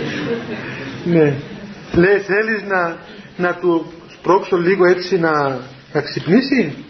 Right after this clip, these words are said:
αφού κοιμάται;» Τι να του πω, «Ξύπνα, μην κοιμάσαι;» Λέει ο Αβάς Πιμένας, «Εγώ αν ήμουν, θα του έπαιρνα και ένα μαξιλάρι, να του βάλω εκεί στο, στο κεφάλι του, να μην, θα κοιμηθεί ακόμα καλύτερα, να μην χαλάσει την ύπνο του».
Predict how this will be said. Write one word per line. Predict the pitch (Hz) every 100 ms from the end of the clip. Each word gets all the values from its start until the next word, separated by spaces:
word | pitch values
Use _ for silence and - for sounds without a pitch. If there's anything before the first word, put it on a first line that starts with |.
| - - -
αφού | 151 165
κοιμάται;» | 156 208 302 277 262 - - -
Τι | - 202
να | 165
του | 147 139
πω, | 151 139 139
«Ξύπνα, | - 214 135 120 131 175 196
μην | 175
κοιμάσαι;» | 131 117 110 - 135 - - - - - - - - - 175
Λέει | 196
ο | 214
Αβάς | 185 196 -
Πιμένας, | 190 196 196 196
«Εγώ | 175 170
αν | 220 214 214
ήμουν, | 160 175 240 - - - - - -
θα | - 190
του | 196
έπαιρνα | 214 214 208
και | 214
ένα | 214
μαξιλάρι, | 208 - 180 180 165 131
να | 139
του | 139
βάλω | 156 175
εκεί | 170 175
στο, | 175 165 147 160 - - - - - -
στο | 160
κεφάλι | - 143 185 226
του, | - 254 220
να | 180
μην, | 175 226 175 147 - - - - -
θα | 170
κοιμηθεί | 175 160 196
ακόμα | 220 254 185
καλύτερα, | 139 131 117 120 117
να | 139
μην | 156 170
χαλάσει | 160 147 -
την | 143
ύπνο | 135 127
του». | 117